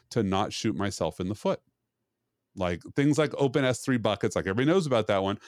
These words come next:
but you should go to a vendor and you should say, "What are all of the dangerous things you know that customers do in their configuration?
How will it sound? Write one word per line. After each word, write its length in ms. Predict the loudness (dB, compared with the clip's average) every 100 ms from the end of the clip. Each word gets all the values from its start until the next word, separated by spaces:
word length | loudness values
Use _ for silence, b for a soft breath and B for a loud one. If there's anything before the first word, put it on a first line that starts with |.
| B
but 140 | -8 -4
you 80 | -2
should 140 | 0
go 120 | 2
to 80 | 2
a 60 | 2
vendor 340 | 2 2 0
and 260 | 0 -4 -2
you 100 | -2
should 240 | -2 -4
say, 400 | -2 0 0 -2 -6 B B B
"What 160 | 2
are 120 | 4 2
all 320 | 0 2 0
of 160 | 0
the 60 | -2
dangerous 640 | -2 0 2 2 0 0 0
things 320 | 0 2 0
you 440 | -4 -8 0 2 4
know 340 | 4 2 2
that 160 | 0 -4
customers 540 | -4 -4 -2 0 0
do 280 | 0 2 2
in 80 | 2
their 160 | 0 -2
configuration? 880 | -4 -4 -4 -2 -2 -4 -6 -8